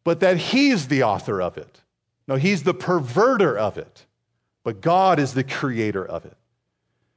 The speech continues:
You see, in marriage, sex is designed to be safe, where you're able to share all your vulnerabilities with someone else. To be naked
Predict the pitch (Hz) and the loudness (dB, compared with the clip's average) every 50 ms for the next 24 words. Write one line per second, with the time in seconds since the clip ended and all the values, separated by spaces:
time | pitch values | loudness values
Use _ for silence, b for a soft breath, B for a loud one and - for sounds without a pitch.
0 | _ _ _ _ _ _ - 147 143 - - 214 208 170 180 196 190 165 160 170 | _ _ _ _ _ _ -8 -8 -6 -4 -2 -2 -2 0 0 0 2 2 2 2
1 | 185 202 196 185 165 165 160 156 - - - _ _ _ _ _ _ _ _ - | 2 2 2 2 2 0 0 -4 -8 -12 -14 _ _ _ _ _ _ _ _ -18
2 | - - - 185 180 190 196 185 - - - - 156 160 160 156 151 156 151 135 | -14 -6 -2 0 2 2 0 -2 -6 -14 -8 -4 0 0 2 2 0 0 -2 -4
3 | - - - - _ _ _ - 156 147 127 117 151 143 143 151 156 151 135 - | -8 -12 -16 -18 _ _ _ -4 -4 -2 -2 -2 -2 -2 0 0 -2 -2 -4 -6
4 | 139 131 117 135 123 110 - - - - - - 170 160 120 80 - - - - | -6 -6 -4 -4 -4 -6 -6 -10 -12 -8 -4 -4 -2 -2 -4 -6 -10 -16 -20 -20
5 | - - _ _ _ _ _ _ _ _ _ _ _ b b b b b b b | -20 -20 _ _ _ _ _ _ _ _ _ _ _ b b b b b b b
6 | 147 160 156 156 170 147 170 190 196 175 185 165 160 156 - - - 190 185 180 | 0 0 2 2 0 2 2 2 2 2 0 -2 -2 -2 -4 -4 -2 0 2 2
7 | 170 170 151 160 185 202 196 160 165 156 139 110 104 135 165 190 202 185 185 175 | 2 2 2 0 0 0 0 0 0 -2 -2 -2 -4 -2 -2 0 0 0 0 0
8 | 127 107 156 170 185 190 185 - 143 127 117 - 120 143 135 - - - 175 175 | 0 0 0 2 4 4 2 2 0 -2 -4 -4 -4 -4 -4 -4 -4 -4 -2 -2
9 | 165 160 151 160 175 156 113 - - - - - - _ _ _ _ _ _ _ | -2 -2 -2 -2 -2 -4 -6 -8 -12 -20 -20 -20 -20 _ _ _ _ _ _ _
10 | _ _ _ _ - - - 180 180 170 165 165 170 170 214 233 214 - 190 175 | _ _ _ _ -6 -4 -2 0 0 2 2 2 2 2 2 2 2 0 0 0
11 | 156 156 160 156 | 2 0 0 -2